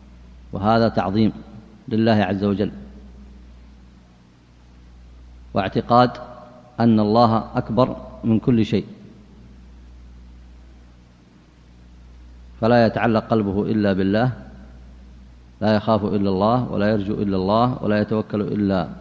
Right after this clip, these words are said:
على الله، ولا يستغيث إلا بالله، ولا يصرف شيئا من عبادته إلا لله،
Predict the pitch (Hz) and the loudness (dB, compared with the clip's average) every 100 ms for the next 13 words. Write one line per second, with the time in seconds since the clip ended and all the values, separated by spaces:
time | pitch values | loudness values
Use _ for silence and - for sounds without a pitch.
0 | - 101 104 92 95 120 123 98 110 104 | -10 -4 -2 0 2 2 0 -2 0 0
1 | - 104 104 95 - 110 98 87 101 98 | -4 -4 -2 -4 -4 -2 -2 -2 -2 0
2 | 110 123 - - - - - - - - | 0 0 -4 -18 -20 -20 -20 -20 -20 -20
3 | - - 113 120 117 107 98 120 107 104 | -18 -4 2 2 2 0 0 0 2 2
4 | 92 98 101 104 104 98 92 117 101 92 | 2 0 0 0 -2 -2 0 0 2 2
5 | 87 101 120 113 | 2 2 2 -2